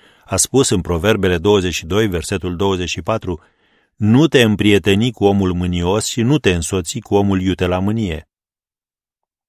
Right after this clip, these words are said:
Iar apostolul Pavel ne-a avertizat: "Vă îndemn, fraților, să vă feriți de cei ce fac dezbinări. Depărtați-vă de ei." Ne îndeamnă el în Romani șaisprezece, versetul șaptesprezece.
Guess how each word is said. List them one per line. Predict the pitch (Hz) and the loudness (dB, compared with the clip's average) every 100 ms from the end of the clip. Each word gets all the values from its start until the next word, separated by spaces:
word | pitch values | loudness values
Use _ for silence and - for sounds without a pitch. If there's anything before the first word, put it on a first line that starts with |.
| _ - | _ -4
Iar | 101 | -2
apostolul | 87 110 - 92 | 0 -2 0 -2
Pavel | 78 139 131 87 | 2 0 2 0
ne-a | 82 | -2
avertizat: | 80 85 87 85 117 - _ _ _ _ _ _ | -4 -6 -6 -2 0 -2 _ _ _ _ _ _
"Vă | 98 113 | 0 2
îndemn, | 113 104 127 | 2 2 0
fraților, | 117 113 107 - 117 127 | 0 0 0 0 -4 -4
să | - 117 | 0 2
vă | 101 104 | 4 2
feriți | 107 101 151 101 | 0 -2 -2 -2
de | 87 | -4
cei | 98 98 | -4 -4
ce | 90 | -6
fac | 85 92 | -6 -8
dezbinări. | 85 87 80 82 107 101 - _ _ _ _ _ _ - | -6 -8 -8 -6 -6 -6 -10 _ _ _ _ _ _ -4
Depărtați-vă | 110 110 107 92 - 175 - 90 | 2 2 2 0 2 0 0 -2
de | 85 | -2
ei." | 85 90 80 _ _ _ _ _ _ _ | -2 -2 -4 _ _ _ _ _ _ _
Ne | - 101 | -2 2
îndeamnă | 95 95 80 | 4 2 2
el | 101 | 2
în | 113 87 | 2 0
Romani | 82 92 104 | 0 0 -2
șaisprezece, | 95 104 87 - - 90 98 98 | -2 -4 -4 -6 -6 -6 -2 -2
versetul | 87 - 80 85 | -4 -6 -8 -6
șaptesprezece. | - 98 - - 85 - 78 80 - 78 | -6 -8 -8 -8 -8 -8 -10 -8 -10 -12